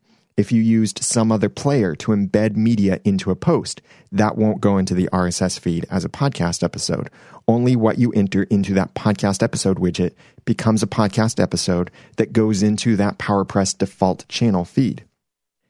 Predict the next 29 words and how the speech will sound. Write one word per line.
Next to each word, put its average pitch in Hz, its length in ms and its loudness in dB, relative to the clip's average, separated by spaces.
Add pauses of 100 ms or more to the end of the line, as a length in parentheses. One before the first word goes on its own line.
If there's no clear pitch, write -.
(160)
If 147 180 2
you 156 120 2
can't 180 600 0
or 120 140 4
don't 113 420 0
want 120 280 0
to - 120 -2
use 101 360 2
PowerPress 85 920 -2 (360)
or 101 380 0
the - 100 -2
PowerPress 92 540 -2
feed, 107 500 0 (580)
consider 165 420 2
using 147 400 2
the 120 180 0
R 113 160 2
S 113 140 -2
S 110 160 0
feed 101 320 0
from 117 400 0
your 104 260 2
media 104 380 2
host, 82 360 -4
and 95 120 2
that 95 180 2
is 95 240 0
a 101 140 2
reputable 98 800 0